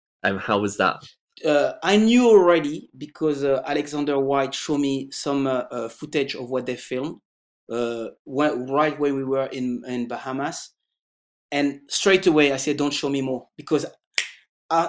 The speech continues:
Speaker 2: you know, artistically, you know, I, I look and say, "Okay, that's great. We're in a, we're in the right page." And I think the other bit also is, uh, when we were in Leicester Square and, uh, we did the, the, the premiere, like, over there,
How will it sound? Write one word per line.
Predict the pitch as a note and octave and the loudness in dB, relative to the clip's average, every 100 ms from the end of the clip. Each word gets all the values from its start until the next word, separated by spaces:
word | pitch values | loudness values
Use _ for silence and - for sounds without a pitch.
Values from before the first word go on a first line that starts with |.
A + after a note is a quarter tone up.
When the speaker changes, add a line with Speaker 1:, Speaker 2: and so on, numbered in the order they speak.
| E3 | 0
Speaker 2:
you | E3 G3+ | 2 6
know, | G3 | 8
artistically, | E3 E3+ F#3 - F#3+ F#3+ | 6 2 -4 -4 -4 -2
you | D#3+ D#3 | 0 2
know, | C#3+ B2+ - | 2 0 -4
I, | C3 C#3+ D3 | 2 4 4
I | D3+ | 6
look | D#3+ F3 | 6 6
and | D#3 | 2
say, | C3 | -2
"Okay, | C#3 B2+ | -2 -2
that's | A#2+ B2 | -2 -4
great. | - B2 G#2+ | -4 -6 -4
We're | B2+ C3 | -2 0
in | |
a, | B2+ B2+ | -2 -6
we're | B2+ B2+ | -8 -6
in | B2+ | -6
the | |
right | A#2+ B2 B2 | -4 -6 -6
page." | C3+ B2+ - - - - - - | -6 -6 -8 -16 -20 -20 -14 -4
And | D3 | 0
I | D#3 | 0
think | D#3+ G3+ E3 | 0 -2 2
the | F3 | 4
other | E3+ D#3+ | 4 4
bit | C#3 D3+ | 0 0
also | D3 C3+ - D3+ | -2 -4 -2 0
is, | C3 B2+ - - _ _ _ _ - | -2 -4 -12 -18 _ _ _ _ -6
uh, | B2+ B2 B2+ B2+ B2 B2 A#2+ | -2 -2 -2 -4 -4 -6 -4
when | C#3 C#3 | -4 -2
we | C#3 | -2
were | C#3 | -2
in | C#3 | -2
Leicester | C3+ C#3 C#3 | -2 -4 -8
Square | - D3+ C#3+ B2 - _ | -6 -2 -2 -2 -10 _
and, | C3+ B2+ | -6 -2
uh, | B2+ B2+ B2 B2 A#2+ A2 | -2 -2 -2 -4 -6 -6
we | C3 A#2+ | -6 -6
did | B2+ A#2+ | -10 -6
the, | B2 A#2+ C#2 - _ | -6 -6 -8 -14 _
the, | - _ | -20 _
the | B2+ | -20
premiere, | - C#3 C3+ B2+ B2 | -10 -6 -4 -4 -6
like, | B2 | -8
over | B2 A#2+ | -8 -8
there, | A#2 B2+ | -4 -4